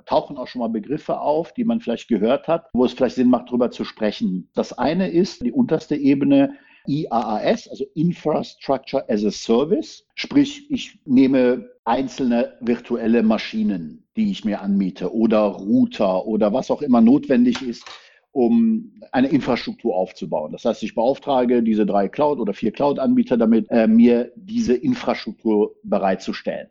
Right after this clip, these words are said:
Das andere ist Platform as a Service. Das sind dann solche Dinge wie zum Beispiel, also paas,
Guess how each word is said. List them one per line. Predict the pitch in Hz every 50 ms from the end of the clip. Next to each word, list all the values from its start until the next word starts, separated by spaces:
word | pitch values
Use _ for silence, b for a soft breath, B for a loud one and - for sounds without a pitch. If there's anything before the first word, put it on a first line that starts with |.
| _ _ _
Das | - 202 -
andere | - - - 170 175 180 165 170
ist | 147 - 147 135 127 - - _ _ _
Platform | - - - 156 156 - - - 165 170 180 190 226 - -
as | 156 147 160
a | 180
Service. | 160 - - 170 175 185 208 247 285 277 - - - _
Das | - - - -
sind | - 156 147
dann | 147 135 123
solche | 143 135 131 - 127
Dinge | 113 127 123 127 127 127 123 113
wie | 113 120 120
zum | - - - 117 113 110
Beispiel, | 110 110 113 110 - 139
also | 131 104 104 95 - _ _ _ _
paas, | - - 110 120 151 190 208 - - -